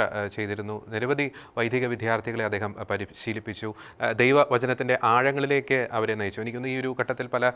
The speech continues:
വൈദികരുമൊക്കെ അധ്യാപകനായിരുന്ന മൈക്കിൾ അച്ഛനെ പറ്റി വളരെ മനോഹരമായിട്ടുള്ള ഓർമ്മകളൊക്കെ, ആ, പങ്കുവയ്ക്കുന്നുണ്ട്. അപ്പോൾ വൈദിക പരിശീലനത്തിൽ അദ്ദേഹം കാണിച്ച ആ ഒരു, ആ, തീക്ഷ്ണത, അതും നാം എടുത്തു പറയേണ്ട ഒരു വളരെ മനോഹരമായിട്ടുള്ള അദ്ദേഹത്തിൻ്റെ വ്യക്തിത്വത്തിലെ ഒരു പ്രധാനപ്പെട്ട ഒരു ഘടകം തന്നെയല്ലേ?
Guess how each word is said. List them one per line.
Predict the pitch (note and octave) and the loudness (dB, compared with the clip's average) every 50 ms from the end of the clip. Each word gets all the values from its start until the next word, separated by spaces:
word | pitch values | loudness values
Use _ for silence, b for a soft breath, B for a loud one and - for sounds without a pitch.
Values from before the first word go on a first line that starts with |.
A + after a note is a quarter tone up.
| B B B B | B B B B
വൈദികരുമൊക്കെ | C3+ C3 C3+ C3 C#3 C#3 C#3 C#3+ C3+ C3+ B2 - C#3 A#2 G2 F#2+ | 2 2 4 4 2 2 2 2 0 0 0 2 2 2 2 0
അധ്യാപകനായിരുന്ന | - A2+ - - C3 C#3 C3+ C#3+ D3 C#3+ C#3 C#3 C3 A#2+ A#2+ A#2+ | -2 -6 -2 2 4 4 4 4 4 4 4 4 2 2 0 -2
മൈക്കിൾ | A#2+ A#2+ A#2 A2 - A2 | -4 -2 -4 -4 -4 -6
അച്ഛനെ | A2 - A#2+ A#2 | -6 -6 -6 -6
പറ്റി | G#2+ A2 G#2+ A2 | -6 -4 -4 -2
വളരെ | G#2+ G#2+ G#2+ A2+ | -2 -2 -2 -2
മനോഹരമായിട്ടുള്ള | A2+ A2 A2 G#2 A#2+ B2 A2+ A#2 A2+ G#2+ - A#2 A2 | -2 -4 -6 -6 -6 -6 -4 -4 -6 -6 -4 -4 -4
ഓർമ്മകളൊക്കെ, | A2 A2 - C#3 C#3+ C3+ B2 A2+ - - A2 G#2 F#2 - | -4 -2 -2 -2 -2 0 0 -2 0 -2 -2 -2 -2 -4
ആ, | G#2 | -6
പങ്കുവയ്ക്കുന്നുണ്ട്. | G2+ - G#2+ G#2+ A2+ A2+ G#2+ G2 G2 F#2 F#2 E2+ F2+ | -4 -4 -4 -2 -2 -4 -6 -6 -8 -8 -6 -4 -4
അപ്പോൾ | F#2 - C#3 C#3 B B B B - | -2 -2 -4 -4 B B B B 2
വൈദിക | - D3+ E3 E3+ G3+ G3 G3+ G3 F3+ | 4 4 6 6 6 8 8 8 8
പരിശീലനത്തിൽ | - - D#3+ D3 C#3 - D3+ C#3 C#3 C#3 C3 - C#3+ C#3+ C3+ B B B B | 6 4 4 4 2 0 -2 0 0 0 0 0 -2 -2 -4 B B B B
അദ്ദേഹം | - A#2 B2+ A#2+ C3 C3 C3 - | 2 4 4 4 2 0 0 2
കാണിച്ച | B2 A2+ A#2 A#2 A2+ - B2+ A#2 A2+ A2+ | 2 2 2 0 -2 0 2 2 2 2
ആ | A2+ A2+ | 0 0
ഒരു, | A2+ A2+ A2 A2+ A#2 - | 0 -2 -2 -4 -4 -4
ആ, | A2+ G#2+ | -4 -4
തീക്ഷ്ണത, | G2+ - A#2 G#2+ - - A2 G2 G2 | -2 -2 -4 -6 -4 -4 -4 -4 -2
അതും | G2 A#2 B2 C3+ C3+ | -2 -4 -4 -4 -4
നാം | C3 B2+ A#2+ B2 - | -4 -4 -4 -4 -6
എടുത്തു | B2 A2 A2 - B2 | -8 -8 -8 -4 -4
പറയേണ്ട | A#2 A2 G#2+ G#2+ G#2 G#2+ | -2 -2 -2 -2 -4 -4
ഒരു | G2+ G2+ G#2 G#2 B B B B B _ _ _ _ - | -4 -6 -6 -8 B B B B B _ _ _ _ -8
വളരെ | C#3 C3 A2+ A2+ B2+ C3 | -4 -2 2 4 4 4
മനോഹരമായിട്ടുള്ള | C3 A#2 A#2+ C3+ C3 - C#3 C#3 C3+ C3 A#2+ A2 - A#2 A2+ | 4 2 0 0 2 2 2 2 2 2 2 0 0 -2 -2
അദ്ദേഹത്തിൻ്റെ | G#2+ A2 A2 G#2 - G#2+ G#2+ | 0 -2 -2 -4 -4 -4 -4
വ്യക്തിത്വത്തിലെ | G#2+ G#2 - - G#2+ G#2 G#2+ - G#2 G#2+ G#2 B B B B B | -4 -6 -6 -8 -10 -8 -8 -6 -4 -4 -4 B B B B B
ഒരു | - A2+ G#2+ | -8 -6 -6
പ്രധാനപ്പെട്ട | G#2 - A2 G2+ G#2 G#2+ A2 A2 - G2+ A2 | -4 -2 0 2 4 2 2 0 -2 -4 -4
ഒരു | G2+ G2+ - | -6 -4 -2
ഘടകം | G#2+ F#2+ F#2+ G2+ G2 | -2 -2 -2 -2 -4
തന്നെയല്ലേ? | G2 G2+ F2 E2+ D#2+ - - | -6 -8 -8 -8 -10 -10 -12